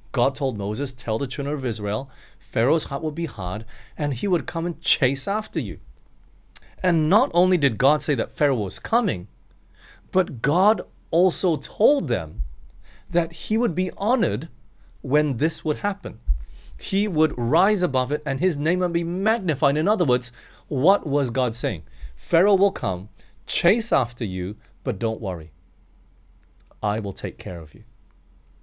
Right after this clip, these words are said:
You would think that they would have all the faith in the world. You would think that they would go, "Okay, thank you, God," right? But look at what actually happens. Exodus fourteen,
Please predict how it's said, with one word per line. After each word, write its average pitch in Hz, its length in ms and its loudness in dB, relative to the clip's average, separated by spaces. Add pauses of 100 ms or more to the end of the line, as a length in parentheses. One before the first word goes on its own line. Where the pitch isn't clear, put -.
(1080)
You 135 260 2
would 254 220 0
think - 540 -4 (760)
that 139 220 0
they 147 100 2
would 127 160 2
have 120 260 -2
all 131 320 2
the 196 120 0
faith 185 280 0
in 190 80 -2
the 147 100 2
world. 90 360 -6 (840)
You 135 160 2
would 196 160 6
think 190 260 -2
that 147 140 2
they 151 80 2
would 151 160 0
go, 131 260 0 (100)
"Okay, 190 460 2
thank - 500 -4
you, 160 140 0
God," 92 320 -8 (260)
right? 202 320 0 (1080)
But 117 140 -4
look 147 180 -4
at 127 80 -4
what 113 140 -2
actually 101 320 -8
happens. - 540 -12 (680)
Exodus 175 500 2
fourteen, 107 720 -2